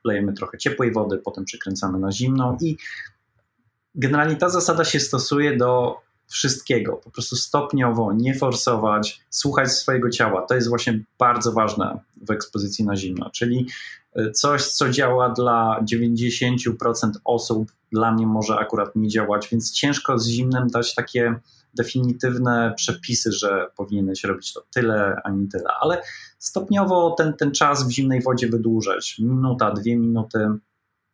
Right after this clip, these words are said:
pięć minut, dziesięć minut, em, jak najbardziej. Em, właśnie me-, me-, metoda w momencie, kiedy wchodzimy do,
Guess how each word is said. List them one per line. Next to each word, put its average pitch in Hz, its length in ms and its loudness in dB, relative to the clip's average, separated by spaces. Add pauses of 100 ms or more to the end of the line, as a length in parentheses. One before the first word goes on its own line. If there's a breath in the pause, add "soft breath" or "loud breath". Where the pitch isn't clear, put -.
(240)
pięć 123 260 0
minut, 110 260 2
dziesięć 110 380 0
minut, 101 340 0 (580 loud breath)
em, 104 300 0 (360)
jak 117 220 0
najbardziej. 101 560 0 (640 loud breath)
Em, 113 580 0 (640)
właśnie 139 260 2
me-, 139 160 2
me-, 143 160 0
metoda 175 560 0
w - 140 -16
momencie, 151 420 0
kiedy 147 200 -4
wchodzimy 139 540 0
do, 127 520 2